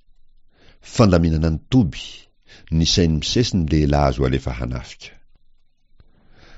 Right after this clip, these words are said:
Ary Jehovah niteny tamin'i Mosesy tany an'efitry Sinay, tao amin'ny tranon'ilay fionana, tamin'ny andro voalohany tamin'ny volana faharoa, tamin'ny taona faharoa taorinan'ny nivoahany avy tany amin'ny tany Egipta,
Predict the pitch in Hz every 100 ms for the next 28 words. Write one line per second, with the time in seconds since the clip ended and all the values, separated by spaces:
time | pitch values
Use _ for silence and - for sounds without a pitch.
0 | - - 98 76 95 117 175 117 90 85
1 | 90 85 - 85 85 85 80 - 147 -
2 | - 85 76 73 - 78 - 82 101 147
3 | 95 - _ _ _ _ _ _ _ -
4 | 87 80 90 80 78 78 - 139 147 92
5 | 71 64 - - - - _ _ - 117
6 | 107 98 76 69 76 76 107 139 143 139
7 | - 80 64 67 69 64 - 73 69 101
8 | 165 - _ _ _ - - _ - 85
9 | 82 85 78 - 80 80 107 - 78 73
10 | 82 78 78 76 64 53 80 87 73 64
11 | 76 69 64 71 65 58 92 156 - -